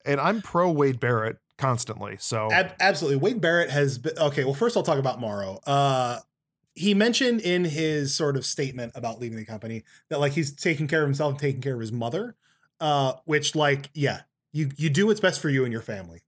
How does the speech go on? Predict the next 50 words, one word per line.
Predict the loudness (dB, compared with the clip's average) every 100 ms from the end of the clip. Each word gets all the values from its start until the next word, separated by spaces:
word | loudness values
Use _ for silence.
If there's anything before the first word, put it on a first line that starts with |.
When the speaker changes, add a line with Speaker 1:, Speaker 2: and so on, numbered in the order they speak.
| _ -4
Speaker 2:
and | 0 2
Speaker 1:
Mm-hmm. | 4
Speaker 2:
all | 2
the, | 0 -2
all | 0 0
the, | -2 -14 _
forever, | -2 -2 -2 -4 -4
every | -2
time. | -4 -8 -14 _ _ -20 _ -10
He, | -2 -2
it's | 0 0
not | 2 2
like | 4
he's | 4
gonna | 2
be | 2
hurting | 0 2 2 0
for | -6
work. | -8 -8
He | -8
still | -4 -2 0
has, | 0 0
like, | -2
Showtime | -2 -6 -6 -6
Boxing | -8 -8 -10 -8
and |
whatnot. | -6 -6 -8 -10 _ _ _ -10
Speaker 1:
Yeah. | -4 -4 -6 -14 -2
Speaker 2:
Um, | 0 4 2 0 -4 -12 _ _
and | 0 2
also, | 2 2 2
like, | 2 2
I'm | 0 0
dying | 0 -2 -4
for | -8 -8
a | -6
Morrow | -4 -6 -6 -8
hosted | -10 -12 -16 -18
podcast. | -16 -16 -14 -12 -12 -14 -18 _ -12
Like, | -12
how | -8 -4 -4
great | -4 -6 -8 -8
would | -12
that | -14 -14
be? | -16 -8
Speaker 1:
Yes. | -4 -4 -6 -10 -12 _ _ 0
Speaker 2:
Um, | 4 4 4 2 -4 _ _ -16 -4
and | 2 2 4
Wade | 2 4 4
Barrett | 6 6 2 -4